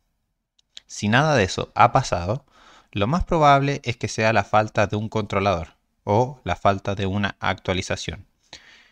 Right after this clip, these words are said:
¿Y esto por qué sucede? Porque cuando sale una actualización, que en este caso es como lo top, ¿ya? O lo nuevo,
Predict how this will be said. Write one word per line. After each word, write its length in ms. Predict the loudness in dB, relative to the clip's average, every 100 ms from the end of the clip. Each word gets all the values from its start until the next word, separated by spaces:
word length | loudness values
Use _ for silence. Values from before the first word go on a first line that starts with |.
| _ -4
¿Y 80 | -4
esto 160 | 0
por 120 | -2
qué 120 | -2 -4
sucede? 420 | -4 -2 -2 -2
Porque 220 | -2 -4
cuando 240 | -2 -2 -2
sale 260 | -2 -2
una 100 | -2
actualización, 800 | -2 -4 -6 -6 -6 -4 -4 -8 _ _ _ _ _
que 100 | -6
en 40 |
este 160 | -6 -6
caso 180 | -8 -10
es 40 |
como 400 | -6 -4 -2 -2
lo 180 | -2 0
top, 260 | 0 -2 -8 -20 _ _ _ _ _
¿ya? 300 | -4 -2 -2 -6
O 60 |
lo 180 | -4 -2
nuevo, 500 | 0 2 2 -2 -6